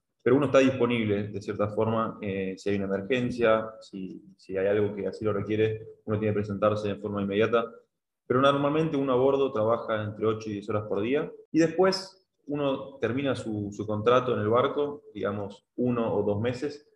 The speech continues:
y uno tiene derecho a ese mismo tiempo en,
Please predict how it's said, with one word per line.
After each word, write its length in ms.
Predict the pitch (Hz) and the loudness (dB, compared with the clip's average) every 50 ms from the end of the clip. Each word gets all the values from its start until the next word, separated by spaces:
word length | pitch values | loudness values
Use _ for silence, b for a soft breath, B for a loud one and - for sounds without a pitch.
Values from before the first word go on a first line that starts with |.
| _ _ _ - | _ _ _ -4
y 80 | 123 | 0
uno 180 | 131 139 143 135 | 0 0 0 0
tiene 300 | 135 143 143 139 139 123 | 0 0 0 2 0 0
derecho 680 | 113 120 123 131 135 131 131 131 135 135 135 - - - | 2 2 4 4 4 2 2 2 0 0 0 -4 -8 -4
a 220 | 113 107 101 - | -2 -2 -2 -2
ese 200 | - 110 - - | -6 -8 -8 -6
mismo 320 | 117 123 131 127 123 120 123 | -4 -4 -2 -2 -2 -2 0
tiempo 580 | 131 135 135 135 135 135 135 135 135 - - - | 0 0 0 0 2 0 0 0 0 -8 -12 -6
en, 380 | - 110 117 127 131 127 123 | -4 -4 -2 -2 -4 -6 -10